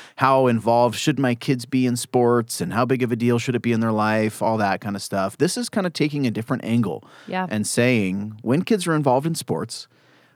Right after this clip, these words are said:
Speaker 1: or music or
Speaker 2: Mm-hmm. <laughs> Oh, yeah.
Speaker 1: d-, what drama,
Speaker 2: Anything,
Speaker 1: whatever
Speaker 2: yeah.
Speaker 1: it may be, they're gonna
Speaker 2: Right.
Speaker 1: have certain heroes, certain people that they are, that they look up to 'cause they're good at that particular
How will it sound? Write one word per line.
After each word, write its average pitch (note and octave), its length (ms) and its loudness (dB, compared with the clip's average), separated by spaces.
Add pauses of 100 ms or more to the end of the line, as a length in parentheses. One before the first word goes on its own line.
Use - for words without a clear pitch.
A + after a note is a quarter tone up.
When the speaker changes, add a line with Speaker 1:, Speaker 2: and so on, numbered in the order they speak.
(200)
Speaker 1:
or A2 500 0
music G#2+ 760 0 (240)
or G2+ 140 0 (400)
Speaker 2:
Mm-hmm. - 140 -6
<laughs> - 0 -
Oh, D#3+ 140 -4
yeah. D#3 160 -6 (100)
Speaker 1:
d-, - 160 -12
what A#2 280 0
drama, A2 260 4 (280)
Speaker 2:
Anything, - 200 2
Speaker 1:
whatever B2 280 4
Speaker 2:
yeah. D3 40 2
Speaker 1:
it C3 60 -2
may C#3+ 140 2
be, A2 320 0
they're A2 140 0
gonna F#3+ 160 2
Speaker 2:
Right. - 60 0
Speaker 1:
have E3+ 260 2
certain C3+ 480 0
heroes, G#2+ 520 0
certain D#3+ 360 -2
people D3+ 320 -2
that B2+ 160 -2
they G#2+ 280 4
are, G2+ 140 -2 (140)
that A2+ 180 -2
they G#2+ 120 0
look G#2 200 0
up A2 180 -2
to E2 160 -6
'cause - 200 -10
they're F#2 160 -2
good A#2 480 0
at G2+ 240 -2
that G2+ 240 -2
particular F#2 720 -6